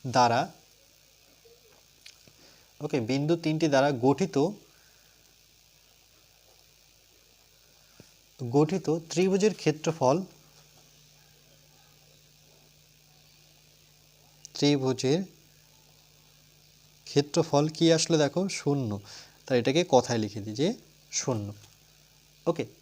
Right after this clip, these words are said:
যদি শূন্য হয়ে থাকে তাহলে আমরা বলতে পারি যে বিন্দু তিনটি কী হবে? সমরেখ। তাহলে বসাবো যে সুতরাং বিন্দু তিনটি, বিন্দু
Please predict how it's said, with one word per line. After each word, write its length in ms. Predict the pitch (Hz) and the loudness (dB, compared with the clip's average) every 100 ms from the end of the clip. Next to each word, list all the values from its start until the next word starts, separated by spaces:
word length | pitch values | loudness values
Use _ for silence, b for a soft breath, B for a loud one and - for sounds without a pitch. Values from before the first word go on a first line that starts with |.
| 131 | 0
যদি 200 | 147 185 214 | 4 4 2
শূন্য 220 | - 160 180 170 | 0 0 2 2
হয়ে 140 | 175 175 | 0 0
থাকে 140 | - 147 | -6 0
তাহলে 140 | 135 131 | 2 2
আমরা 120 | 135 127 | 2 0
বলতে 160 | 143 156 | 0 0
পারি 160 | 135 160 - - 110 | 0 -2 -6 -14 -4
যে 80 | 127 110 | -4 0
বিন্দু 240 | 131 147 180 175 | 0 2 0 0
তিনটি 220 | 143 147 151 | -2 -2 -4
কী 60 | 143 | -4
হবে? 140 | 151 202 - | -2 -2 -2
সমরেখ। 400 | 117 104 104 101 - b b b b b b - | -2 -4 -6 -10 -20 b b b b b b -2
তাহলে 180 | 117 113 | 0 2
বসাবো 240 | 123 135 135 127 | 2 2 0 -2
যে 60 | - | -2
সুতরাং 360 | 175 - 135 180 220 _ _ _ _ - _ _ _ - _ - _ _ _ _ - _ | -2 2 2 2 -6 _ _ _ _ -20 _ _ _ -20 _ -20 _ _ _ _ -20 _
বিন্দু 440 | 107 117 147 165 202 196 | -8 -2 0 2 0 0
তিনটি, 340 | 123 117 139 180 - - _ _ _ _ _ _ _ _ _ _ _ _ _ b b b b b b b b _ 110 | -4 -2 -2 -4 -6 -20 _ _ _ _ _ _ _ _ _ _ _ _ _ b b b b b b b b _ -2
বিন্দু 380 | 127 147 139 | 0 0 2